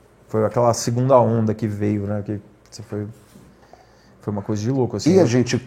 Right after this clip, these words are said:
Speaker 2: enquanto empresário, vive, viveu e ainda vive um dilema moral e ético.
Speaker 1: Uhum.
Speaker 2: Entre abrir e não abrir, aquilo que é,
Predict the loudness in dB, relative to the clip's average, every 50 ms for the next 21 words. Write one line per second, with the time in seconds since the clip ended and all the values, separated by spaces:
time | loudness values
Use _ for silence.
0 | -10 -4 -4 -2 0 0 0 0 0 -2 0 -2 -2 0 0 2 2 2 2 0
1 | -2 -2 0 0 0 0 0 -2 -4 -4 -4 -2 0 0 0 2 4 4 4 4
2 | 2 0 -2 -6 -10 -20 -10 -4 -2 0 2 2 2 2 0 0 2 2 2 2
3 | 2 0 0 0 0 0 2 0 0 0 0 0 0 0 0 2 2 2 2 2
4 | 0 0 0 -2 -4 -4 -6 -6 -10 -14 -6 -6 -6 -6 -6 -10 -10 -10 -10 -8
5 | -8 -10 -10 -12 -14 -20 -8 -4 -2 0 2 4 4 4 4 4 4 4 4 2
6 | 0 0 2 0 2 2 2 2 2 4 2 0 -2 -6 -14 -20 -16 -4 -4 -2
7 | -2 2 2 2 2 2 0 0 2 4 4 4 4 2 0